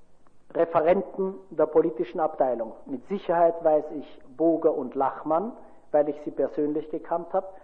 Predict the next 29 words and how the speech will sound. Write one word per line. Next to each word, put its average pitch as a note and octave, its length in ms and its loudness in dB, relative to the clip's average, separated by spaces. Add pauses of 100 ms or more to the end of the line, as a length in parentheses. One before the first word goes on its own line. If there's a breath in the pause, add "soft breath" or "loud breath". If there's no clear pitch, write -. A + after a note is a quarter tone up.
(240 loud breath)
Die - 80 -6
anderen E3 320 0
habe E3 160 2
ich - 140 -10
persönlich D#3 500 0
nicht D#3 200 -6
gekannt. D3+ 380 -4
Ich C#3 100 -10
kann D3 180 -4
also C#3 180 -4
nicht C3+ 260 -8
sagen, C#3+ 260 0
ob D3 200 -8
der D3 220 0
oder C#3 180 0
der C3+ 300 0 (340 loud breath)
auch C#3+ 260 6 (180)
dabei B2+ 360 2
war. A#2 200 -4 (240 loud breath)
Und A3+ 220 6 (220)
der, E3+ 260 8 (420 loud breath)
äh, D3 300 8
Blockführer D#3 540 4
vom D3+ 200 2
Bunker, G3+ 460 4 (1160 soft breath)
der D3+ 640 6
sozusagen C#3+ 540 0
die C3+ 100 -6
Sperrdienste C3 920 -4